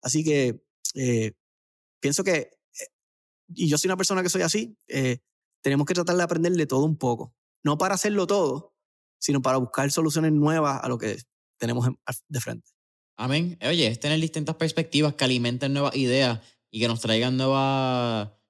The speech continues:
Speaker 2: influencias, básicamente por utilizar la palabra, ¿verdad? Que hoy en día es influencers, pero las
Speaker 1: Yes.
Speaker 2: influencias nos hacen a nosotros. Son nuestra experiencia y nuestra
Speaker 1: Así.
Speaker 2: vivencia.
Speaker 1: Así.
Speaker 2: Gio, ya casi terminando, eh, mirando el futuro y el panorama, ¿qué es lo más que te emociona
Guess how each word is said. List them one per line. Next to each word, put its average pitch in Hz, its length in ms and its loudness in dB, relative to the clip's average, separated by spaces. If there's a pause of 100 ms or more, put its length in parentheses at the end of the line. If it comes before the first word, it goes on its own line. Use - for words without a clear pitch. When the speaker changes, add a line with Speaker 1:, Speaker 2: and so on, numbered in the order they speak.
(100)
Speaker 2:
influencias, 131 1120 0
básicamente 135 580 0
por 120 140 0
utilizar 110 300 0
la 117 100 0
palabra, 127 300 2
¿verdad? 117 160 0
Que 117 60 -4
hoy 107 80 0
en 110 100 -2
día 127 140 0
es 139 100 -8
influencers, 135 580 -2
pero 107 140 -2
las - 80 -2
Speaker 1:
Yes. 107 140 0
Speaker 2:
influencias 110 360 -2
nos 131 100 -2
hacen 131 200 -4
a 131 80 0
nosotros. 139 320 -4 (320)
Son 110 120 -6
nuestra 120 260 0
experiencia 135 420 -2
y - 20 0
nuestra 139 200 -4
Speaker 1:
Así. 143 100 0
Speaker 2:
vivencia. 123 360 -2 (1080)
Speaker 1:
Así. 127 120 2
Speaker 2:
Gio, 156 260 4
ya 143 160 2
casi 165 200 2
terminando, 113 680 0 (380)
eh, 110 680 2
mirando 120 300 0
el 156 80 -2
futuro 151 400 -2
y 147 40 2
el 143 100 0
panorama, 90 640 -2 (140)
¿qué 113 100 -4
es - 160 2
lo 151 100 2
más 151 200 2
que 151 100 -2
te 147 60 2
emociona 113 640 0